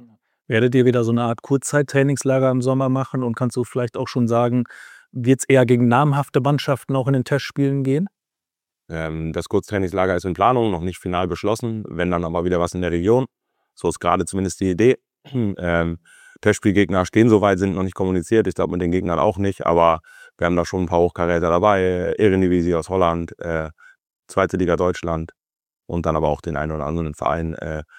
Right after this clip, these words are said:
Speaker 2: aus der Regionalliga-Ebene. Einen Test, äh, in T V Dinklage, der steht, glaub ich, auch schon, der ist, glaub ich, auch schon angesetzt.
Speaker 1: Ist auch schon kommuniziert,
Speaker 2: Zum,
Speaker 1: glaub ich,
Speaker 2: zum,
Speaker 1: also.
Speaker 2: zum Start, dann haben wir noch ein, noch ein Turnier mit zwei holländischen Vertretern. Also es ist soweit alles,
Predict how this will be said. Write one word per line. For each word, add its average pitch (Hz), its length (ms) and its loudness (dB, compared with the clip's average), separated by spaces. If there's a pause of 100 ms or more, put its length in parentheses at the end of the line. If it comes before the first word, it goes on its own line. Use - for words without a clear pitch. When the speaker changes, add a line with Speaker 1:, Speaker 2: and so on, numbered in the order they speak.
(380)
Speaker 2:
aus 87 260 -2
der 87 140 4
Regionalliga-Ebene. 85 960 2 (320)
Einen 85 300 0
Test, - 440 -6
äh, 78 300 -2 (400)
in 80 80 -12
T 87 100 -2
V 80 120 2
Dinklage, 87 520 2 (240)
der 85 100 -4
steht, 87 220 -2
glaub 85 140 -2
ich, 87 60 0
auch 73 140 -2
schon, 82 160 -12
der 80 80 -10
ist, - 100 -16
glaub 85 120 -10
ich, 85 60 -6
auch 82 80 -10
schon 78 120 -10
angesetzt. 82 400 -2
Speaker 1:
Ist 98 100 -4
auch 101 100 0
schon 98 120 -6
kommuniziert, 101 520 0
Speaker 2:
Zum, 90 80 2
Speaker 1:
glaub 104 180 -2
ich, 104 60 -4
Speaker 2:
zum, 92 160 0
Speaker 1:
also. 98 120 -6
Speaker 2:
zum 90 140 0
Start, 101 380 2
dann 80 100 -4
haben 85 80 -4
wir 85 80 -2
noch 80 140 -10
ein, 80 180 -12 (480)
noch 92 140 0
ein 87 80 -2
Turnier 95 280 2
mit 87 120 0
zwei 90 140 -2
holländischen 92 380 0
Vertretern. 80 580 -8 (200)
Also 82 280 -12
es 80 100 -18
ist - 280 -18 (160)
soweit 87 320 0
alles, 80 320 -4